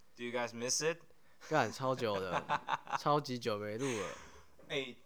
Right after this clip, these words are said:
Speaker 1: 多久啦？五月最后一集
Speaker 2: 就再
Speaker 1: update 到上面，然后之后就
Speaker 2: 再也没有了。
Speaker 1: 没声没息了。
Speaker 2: 对啊。
Speaker 1: 干，然后疫情又买了这台 MacBook Air，后来发现 that shit sucks。
Speaker 2: 根本不好用啊。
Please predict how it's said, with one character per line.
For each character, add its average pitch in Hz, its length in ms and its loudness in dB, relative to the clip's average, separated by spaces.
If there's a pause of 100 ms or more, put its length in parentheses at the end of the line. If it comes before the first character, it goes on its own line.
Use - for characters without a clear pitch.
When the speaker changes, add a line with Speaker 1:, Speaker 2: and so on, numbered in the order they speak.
(140)
Speaker 1:
多 190 160 2
久 196 180 2
啦？ 117 240 4
五 127 220 -4
月 175 400 4 (340)
最 185 160 2
后 170 220 6
一 - 20 2
集 110 260 -6
Speaker 2:
就 117 140 0
再 117 220 2
Speaker 1:
update - 80 2
到 123 120 4
上 120 220 -2
面， 117 200 -6
然 107 100 0
后 113 80 0
之 120 100 -6
后 117 100 0
就 110 320 -4 (120)
Speaker 2:
再 120 160 0
也 101 40 0
没 90 200 -6
有 90 80 -6
了。 80 40 -6
Speaker 1:
没 113 160 -4
声 123 400 -4 (200)
没 113 200 -6
息 - 360 -4
了。 - 120 -18
Speaker 2:
对 117 80 -4
啊。 104 280 -2
Speaker 1:
干， 98 260 -4 (200)
然 117 120 4
后 127 140 8
疫 143 180 -4
情 98 400 -6 (360)
又 135 120 -2
买 110 220 0
了 107 80 -4
这 135 160 -8
台 113 180 -2
MacBook 110 440 -6
Air， 101 320 -10 (280)
后 135 140 4
来 127 40 2
发 117 200 4
现 117 280 -6 (240)
that 113 120 -2
shit 95 200 -8
sucks。 - 640 0
Speaker 2:
根 135 100 0
本 113 80 2
不 120 140 0
好 104 140 0
用 113 240 0
啊。 95 200 -2